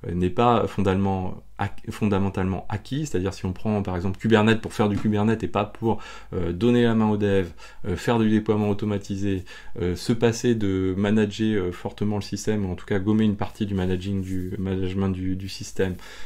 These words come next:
euh, faciliter, euh, le, la, la C D, et cetera, euh, et faciliter le monitoring de tout ça, là c'est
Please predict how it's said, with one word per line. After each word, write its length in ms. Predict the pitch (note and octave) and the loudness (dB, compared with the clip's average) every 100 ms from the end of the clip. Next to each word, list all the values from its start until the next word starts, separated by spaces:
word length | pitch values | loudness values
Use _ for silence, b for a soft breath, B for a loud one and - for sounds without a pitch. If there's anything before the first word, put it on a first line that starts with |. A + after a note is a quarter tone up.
| B - | B -2
euh, 180 | F2+ F2 | -2 -2
faciliter, 1000 | - - B2 A#2+ - A#2 A2 A#2 A2+ A2+ B B - | -6 0 2 2 0 0 0 4 4 2 B B -4
euh, 340 | F2+ F2 F2 F2 | 0 2 2 2
le, 460 | F#2 F#2 F#2 F2+ | 2 2 2 2
la, 220 | F2+ E2+ G2+ F#2+ | 0 -2 -4 -6
la 140 | F2+ | -6
C 220 | F2 - | -6 -4
D, 300 | A2+ A2 G#2+ | -4 -2 0
et 60 | G2 | -2
cetera, 540 | - F#2+ F#2+ F#2+ C#3+ - B B B - | -2 -2 0 2 0 0 B B B -4
euh, 540 | F2+ E2+ E2+ E2 D#2+ G2 | -2 0 -2 -4 -4 -4
et 80 | - | -4
faciliter 720 | G2 G2 - G2 G2 F#2+ F#2 G#2 | -2 -2 -2 -2 0 -2 0 0
le 100 | F2 | 2
monitoring 540 | F#2+ A2 G#2+ G#2 G2+ | 4 4 4 2 2
de 80 | F#2 | 2
tout 140 | F2+ | -2
ça, 260 | - B2 C#3+ B B B | -2 0 -2 B B B
là 220 | - A2 | 0 2
c'est 240 | G#2+ F2+ | 2 -4